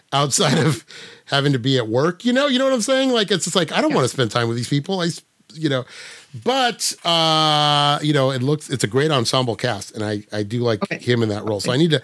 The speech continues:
Speaker 1: I need to plug through and finish it. I started that, and I started Wednesday, and I haven't finished either. Um,
Speaker 2: Yeah, I haven't started Wednesday. I don't know why. I mean, it seems like it, it would be up my alley, but it also, I don't know.
Speaker 1: It's a little C W.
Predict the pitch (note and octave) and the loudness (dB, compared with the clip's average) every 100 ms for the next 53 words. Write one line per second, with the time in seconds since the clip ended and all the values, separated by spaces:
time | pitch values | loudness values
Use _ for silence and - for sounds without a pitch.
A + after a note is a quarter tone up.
0 | - - - D3 G3+ F#3+ - E3 D3+ - | -6 -18 -2 0 2 0 2 0 0 2
1 | C3+ B2 G2 A2+ G#2 G2 A2+ - A3 G3+ | 2 2 0 -2 -2 -4 -2 0 0 2
2 | G3+ E3+ C3+ E3 D3+ B2 - - - _ | 0 0 0 0 0 -2 -10 -20 -20 _
3 | - C3+ C#3+ B2+ A2 A2+ A2 A2+ A#2+ A2 | -4 0 2 2 0 0 2 0 0 -2
4 | - A2+ - - G#2 G2 F2+ F2+ - _ | -2 -2 -2 -6 -4 -4 -6 -12 -16 _
5 | _ _ _ _ _ _ _ _ _ _ | _ _ _ _ _ _ _ _ _ _
6 | - - F#2+ F#2 F#3 - A3 B3 E4+ - | -2 -2 -2 -6 -2 2 2 0 -6 -6
7 | D#4 - F#3+ F3+ D#3+ D#3+ E3+ E3+ D#3+ D#3+ | -4 -2 0 -2 -2 -2 -2 -2 -6 -4
8 | D#3 - _ G3+ B3+ B3 F3+ D#3 D3 D#3+ | -8 -10 _ 0 2 4 2 2 0 0
9 | E3 G3 F#3 F3 - A#3+ A#3+ G#3 F3+ F3 | 2 4 4 -2 -4 -2 0 0 0 -2
10 | - - F3+ E3 E3 E3 D#3+ - D#3+ F3 | -2 0 2 4 2 2 -4 0 0 0
11 | F3+ F3 E3+ D#3 G#2 E3 - F3+ F3 D#3 | -2 -2 -4 -4 -4 -6 -6 -6 -6 -6
12 | - _ _ _ _ _ _ _ - G3 | -14 _ _ _ _ _ _ _ -20 -18
13 | F#3 - F#3 F3 E3 F3 F3 - F#3+ F3 | -18 -10 -4 -4 -4 -4 -4 -2 0 0
14 | F#3+ G#3+ G#3 - F#3 E3+ C#3+ C3 A#2+ G#2+ | 0 0 0 -2 -2 -2 0 -2 -2 -4
15 | F#2+ | -6